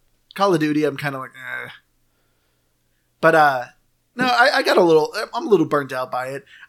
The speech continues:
I'm excited to see what they come out with. As me and Keith said, like, this is definitely, this game has room to improve. And I, I am gr-,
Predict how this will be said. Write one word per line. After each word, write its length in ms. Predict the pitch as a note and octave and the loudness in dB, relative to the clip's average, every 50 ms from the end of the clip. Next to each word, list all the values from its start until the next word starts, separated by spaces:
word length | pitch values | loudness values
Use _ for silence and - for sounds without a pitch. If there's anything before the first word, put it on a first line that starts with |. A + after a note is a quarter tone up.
| _ _ - | _ _ 6
I'm 260 | G3 G#3+ B3 C4+ B3+ | 6 6 6 4 0
excited 460 | A3 - - - - F3 F3 F3 E3+ | -2 -4 -2 0 0 0 0 0 0
to 80 | D#3+ D#3 | -2 -2
see 160 | - - D#3 | -2 -4 -8
what 100 | D3 C#3+ | -8 -8
they 80 | C#3 C3 | -12 -14
come 240 | - - - C3 B2+ | -14 -14 -14 -12 -12
out 140 | A#2 - | -14 -14
with. 160 | A2+ A2 - C#3+ | -16 -18 -14 -14
As 120 | D3+ D3 | -12 -10
me 100 | G3+ A#3 | -10 -10
and 80 | B3 - | -10 -10
Keith 180 | - G3+ F3+ - | -10 -10 -8 -4
said, 280 | - D3+ D3 C#3+ C3+ | -2 -2 -2 -2 -4
like, 180 | C3+ B2+ - - | -8 -12 -8 -8
this 200 | F#3 F#3+ - - | -8 -8 -6 -8
is 120 | G#3 - | -8 -6
definitely, 500 | - F3 D#3 D3 - D3 C#3+ C#3 C3 C3 _ - - _ - | -4 -4 -4 -2 -2 -4 -6 -6 -6 -10 _ -20 -20 _ -14
this 100 | E3+ - | -12 -8
game 160 | - C4+ F4+ | -8 -6 -6
has 140 | - D3 C#3 | -6 -6 -6
room 180 | D3+ D3+ D3 | -6 -6 -6
to 100 | C3 C3 B2+ | -8 -10 -12
improve. 520 | A#2+ A2+ B2+ B2+ A#2 A2+ A2+ A2 - - _ _ _ _ _ _ _ _ _ _ - | -14 -14 -14 -14 -14 -14 -16 -20 -20 -20 _ _ _ _ _ _ _ _ _ _ -4
And 100 | C#3+ D#3+ | 0 0
I, 200 | F#3 G#3+ G3 D3 C#3+ - C3 | 2 2 0 -2 -4 -8 -10
I 120 | D#3+ E3+ | -8 -8
am 160 | F3 D3+ C3 | -8 -10 -10
gr-, 200 | - - C3+ C3 | -10 -12 -14 -14